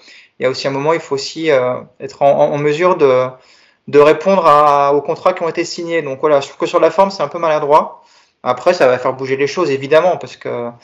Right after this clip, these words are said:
parce que la fédération française et l'équipe de France ne peuvent pas se fâcher avec leurs meilleurs joueurs. Donc, euh, évidemment qu'ils vont, euh, très rapidement négocier. Et visiblement, ça faisait trois ans en plus que ça durait, ces histoires. Donc, euh, c'est pas un sujet nouveau.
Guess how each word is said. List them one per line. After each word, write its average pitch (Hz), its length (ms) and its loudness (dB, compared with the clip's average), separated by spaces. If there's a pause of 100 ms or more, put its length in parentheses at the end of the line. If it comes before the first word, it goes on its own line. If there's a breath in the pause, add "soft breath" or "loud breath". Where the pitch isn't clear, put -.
(260 soft breath)
parce - 160 -10
que - 100 -2
la 127 140 4
fédération 135 520 0
française 147 400 -2
et 139 60 -2
l'équipe 131 220 -12
de 139 100 2
France 165 320 0
ne 147 60 -4
peuvent 135 180 0
pas 143 120 2
se - 60 -12
fâcher 143 260 0
avec 135 240 -2
leurs 131 100 -4
meilleurs 135 240 2
joueurs. 160 240 4
Donc, - 280 -10
euh, 131 80 -8 (460 loud breath)
évidemment 143 480 2
qu'ils - 160 -12
vont, 131 260 2
euh, 123 120 0
très 123 200 -6
rapidement 147 400 0
négocier. 147 520 0 (400 loud breath)
Et 139 60 -2
visiblement, 147 420 2
ça 170 100 0
faisait 147 140 -2
trois 170 340 2
ans 196 80 4
en 185 40 -4
plus 190 220 -12
que 160 100 -14
ça 156 140 -6
durait, 170 280 -4
ces 156 200 -10
histoires. 151 380 0
Donc, 131 220 -14
euh, 131 240 -8 (280 soft breath)
c'est - 140 -20
pas 143 180 4
un 139 40 2
sujet 151 260 -6
nouveau. 175 460 2